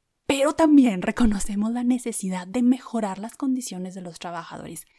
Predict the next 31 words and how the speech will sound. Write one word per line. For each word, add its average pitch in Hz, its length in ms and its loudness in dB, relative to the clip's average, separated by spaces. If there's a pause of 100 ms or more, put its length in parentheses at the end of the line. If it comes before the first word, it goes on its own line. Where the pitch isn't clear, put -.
(280)
y 247 80 8
de 240 100 4
mejorar 226 440 0
las 233 160 -8
condiciones 185 640 -8
de 185 100 -8
los 165 200 -10
pobres, 151 380 -14 (300)
no 247 300 6
por 392 180 0
caridad, 196 720 -4
otra - 220 -14
vez, 190 280 -10
sino 196 320 -4
por 214 240 -6
justicia". - 840 -10 (380)
Entonces 254 460 -2
creo 285 160 0
que 320 80 -6
es 294 80 -6
bien 302 120 4
importante 233 640 -2
esta - 180 -10
intersección - 840 -10 (140)
entre 190 340 -8
nuestra 180 380 -10
fe - 400 -8 (300)
y 214 100 -4
el 190 120 -6
compromiso 180 600 -8
social. - 460 -8